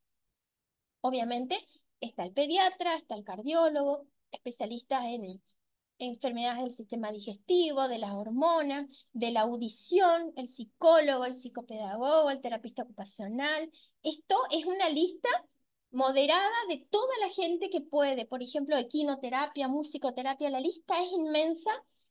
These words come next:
de todas las especialidades de este grupo que pueden hacer una gran diferencia en este niño. Pero lo más importante, ya sea mamá o papá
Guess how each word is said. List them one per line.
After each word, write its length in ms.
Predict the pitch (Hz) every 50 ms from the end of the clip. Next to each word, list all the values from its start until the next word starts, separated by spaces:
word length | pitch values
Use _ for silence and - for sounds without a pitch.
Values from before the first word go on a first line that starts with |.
| _ _ _
de 260 | 233 294 294 294 - _
todas 560 | - 494 494 480 453 349 330 330 359 330 - _ _ _ _ _
las 200 | - 277 254 254
especialidades 920 | 311 294 294 - 285 285 - 285 240 240 240 247 262 254 285 285 339 370 339
de 80 | 302 294 294
este 240 | - _ 277 262
grupo 600 | 254 285 330 381 392 392 403 262 277 - - - _ _ _ _ _ _ _
que 120 | - 349 285
pueden 320 | 294 302 302 320 339 349
hacer 260 | 359 349 - 359 311
una 200 | 320 302 311 285
gran 260 | 277 269 269 269 277
diferencia 520 | 277 330 - - 269 247 247 262 269 - 247
en 60 | 214
este 240 | 214 - _ 226 196
niño. 240 | 202 208 214 233 226
Pero 160 | 262 277 285
lo 100 | 277 254
más 160 | 277 339 349
importante, 720 | 359 381 359 - 311 285 285 - 254 254 254 254 330 466 - _ _ _ _ _ _ _ _ _ _ _ _ _ _ _ _ _
ya 180 | - - 285 330
sea 160 | - - 359
mamá 380 | 302 269 254 233 247 269 - - _ _ _ _ _ _ _ _ _ _ -
o 120 | 302 311
papá 320 | 320 247 240 254 262 277